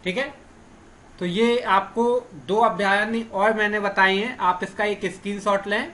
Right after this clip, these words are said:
और यदि इसमें किसी को कोई question हो, कोई confusion हो तो आप मेरे से पूछें, otherwise फिर मैं slide change करता हूँ। गंगऊ अभयारण्य है ना, पन्ना जिले के अंतर्गत आता है ये गंगऊ अभयारण्य, ये भी आपको ध्यान में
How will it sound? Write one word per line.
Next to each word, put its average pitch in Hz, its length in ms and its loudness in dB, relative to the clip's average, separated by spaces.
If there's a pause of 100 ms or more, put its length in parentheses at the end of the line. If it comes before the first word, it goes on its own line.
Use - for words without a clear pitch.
और 180 100 -4
यदि 180 220 -2
इसमें 214 520 -6
किसी 196 220 -10
को 208 140 -8
कोई 202 220 -4
question 202 540 -2
हो, 208 100 -6
कोई 202 200 -4
confusion 190 600 -4
हो 208 140 -2
तो 214 120 -6
आप 180 220 2
मेरे 185 260 -4
से 190 80 -8
पूछें, 180 440 -6 (220)
otherwise 175 360 0
फिर 185 200 -8
मैं 214 120 -6
slide 165 340 0
change 123 240 -10
करता 117 300 -14
हूँ। - 160 -16 (1300)
गंगऊ 208 640 2
अभयारण्य 202 800 2 (640)
है 170 60 0
ना, 185 100 0
पन्ना 202 380 4
जिले 214 240 4
के 220 100 -2
अंतर्गत 214 400 0
आता 202 200 2
है 208 100 2
ये 214 80 2
गंगऊ 196 360 -2
अभयारण्य, 196 680 0 (720)
ये 165 140 -2
भी 202 140 -2
आपको 202 300 0
ध्यान 185 300 0
में 196 320 0